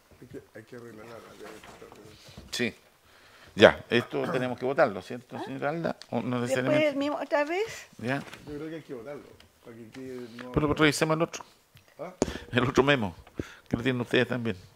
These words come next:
Speaker 2: El dos ochenta y ocho. Este es
Speaker 3: El,
Speaker 2: el dos.
Speaker 3: el dos ochenta y ocho es en relación a la autorización que también que entregó el Consejo, eh, de aprobar una rebaja del cuarenta por ciento a la agrupación de entretenimiento Mutrun y de acuerdo a la ordenanza local de derechos municipales por concesiones,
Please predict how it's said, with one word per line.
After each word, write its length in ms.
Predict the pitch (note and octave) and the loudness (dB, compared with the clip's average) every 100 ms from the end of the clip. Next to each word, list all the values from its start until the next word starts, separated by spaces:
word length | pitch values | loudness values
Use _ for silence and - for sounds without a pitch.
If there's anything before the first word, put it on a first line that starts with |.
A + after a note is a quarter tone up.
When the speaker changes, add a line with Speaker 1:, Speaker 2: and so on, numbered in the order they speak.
| _ _ _ - - - - | _ _ _ -20 -20 -20 -4
Speaker 2:
El 160 | A#2 | 0
dos 220 | A#2 A#2+ | 6 6
ochenta 260 | - A#2 A#2+ | 6 0 2
y 120 | A2+ | 4
ocho. 200 | G#2+ - - | 4 0 -8
Este 240 | - - A#3+ | -4 6 10
es 60 | |
Speaker 3:
El, 20 | |
Speaker 2:
el 60 | A#3+ | 12
dos. 460 | A#3 A3+ A3+ G#3 - | 10 10 8 6 4
Speaker 3:
el 120 | B3 | 8
dos 100 | C#4 | 8
ochenta 380 | F4+ F#4+ E4+ D4+ | 8 6 10 10
y 80 | F4+ | 10
ocho 260 | G#4+ - | 6 6
es 200 | G4 F4+ F4+ | 4 6 4
en 100 | C#4 | 4
relación 560 | C#4 C#4+ D#4 - E4+ G#4 - - - | 8 6 6 4 4 4 -4 -14 4
a 80 | B3+ | 10
la 60 | |
autorización 560 | B3 C4+ C4 C4+ C#4+ C#4 | 10 8 2 2 2 0
que 40 | |
también 300 | - C4 B3+ | 4 4 4
que 80 | C4 | 0
entregó 220 | D#4 C#4+ | 0 6
el 80 | D4 | 6
Consejo, 760 | D4 D#4+ D#4+ D#4+ E4+ - F#4+ F#4+ - - - - | 6 -2 0 0 0 0 -2 -2 -6 -16 -18 0
eh, 400 | B3+ A#3+ A#3+ B3 B3 | 10 12 12 10 6
de 100 | B3 | 4
aprobar 320 | A#3+ B3+ C#4 | 6 6 6
una 140 | C#4 | 4
rebaja 360 | A#3+ B3 D4+ D#4 | 2 4 4 4
del 100 | C#4+ | 4
cuarenta 240 | C4 C#4 | 2 2
por 180 | D4+ D#4+ | 0 0
ciento 800 | - E4 E4+ E4+ - F4+ F#4 G#4 - - - | -2 -2 -2 -4 -4 -2 -2 -4 -16 -20 -4
a 120 | - | 4
la 100 | A#3 | 8
agrupación 800 | A#3+ B3+ B3 C4+ - C#4 D#4 E4 A#3+ | 8 6 0 0 0 0 2 0 -2
de 100 | C4+ | -4
entretenimiento 600 | B3+ A#3+ B3 A#3+ B3+ D4 | 0 0 0 -4 -2 0
Mutrun 560 | C#4+ D4 A3 F3+ F3+ - | 0 0 -4 -6 -10 -4
y 100 | A3+ | 2
de 100 | A3+ | 4
acuerdo 320 | A3 B3 C#4+ | 4 2 4
a 20 | |
la 140 | C#4 B3 | 6 6
ordenanza 520 | A3+ A3 A#3+ C4+ A#3 | 4 0 0 -2 -4
local 440 | G#3+ G#3+ B3+ C#4 | -4 -4 -2 0
de 80 | C#4 | -2
derechos 180 | B3 A#3+ | -8 -8
municipales 580 | A3+ - A3 F#3 D#3+ - | -12 -2 0 2 -2 -12
por 140 | - | -10
concesiones, 680 | G#3+ G#3+ G#3 - A3 B3 | -8 -8 -12 -6 -4 -4